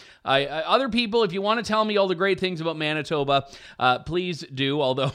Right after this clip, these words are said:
<laughs> it may be a, uh, a short segment. So, uh, we will welcome you. I, I don't like making fun of Manitoba. I'm sure Manitoba is lovely. So,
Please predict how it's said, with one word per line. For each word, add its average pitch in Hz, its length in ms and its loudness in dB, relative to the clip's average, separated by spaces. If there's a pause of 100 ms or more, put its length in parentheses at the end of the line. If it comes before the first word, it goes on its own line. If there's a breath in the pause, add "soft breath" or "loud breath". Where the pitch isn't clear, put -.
<laughs> - 100 -20
it 139 140 -4
may 139 160 -6
be 127 400 -4
a, 117 80 -4
uh, 113 140 -10
a - 20 -10
short - 340 -6
segment. 90 420 -6
So, 123 260 -6 (340 loud breath)
uh, 156 180 2
we 220 160 0
will 214 420 4
welcome 220 460 2
you. 208 60 -4
I, 214 240 0
I 240 80 4
don't 254 160 0
like 135 180 4
making 98 300 -6
fun 98 220 -8
of 87 40 -12
Manitoba. 87 400 -10
I'm 151 140 -4
sure 226 180 0
Manitoba 156 600 0
is 127 200 -6
lovely. 82 440 -14
So, 101 260 -8